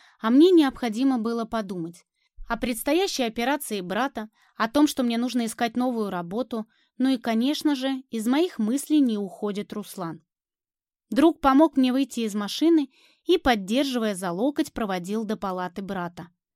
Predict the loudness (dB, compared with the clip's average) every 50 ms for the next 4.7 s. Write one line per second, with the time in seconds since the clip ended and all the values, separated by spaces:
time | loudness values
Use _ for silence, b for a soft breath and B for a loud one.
0 | _ _ _ 0 4 6 8 8 8 6 4 -2 -6 -8 -14 _ _ _ -2 0
1 | 2 2 0 0 -4 -4 -4 -4 -4 -4 -6 -6 -4 -4 -2 -2 -2 -2 0 2
2 | 4 4 2 2 0 b b b b b b -4 -4 0 2 2 2 2 2 2
3 | 2 2 2 0 -2 -4 -2 0 0 0 0 0 -2 -2 -4 -4 -6 -4 -2 -2
4 | -4 -4 -4 -4 -2 -2 -2 -4 -6 -10 -12 -18 -20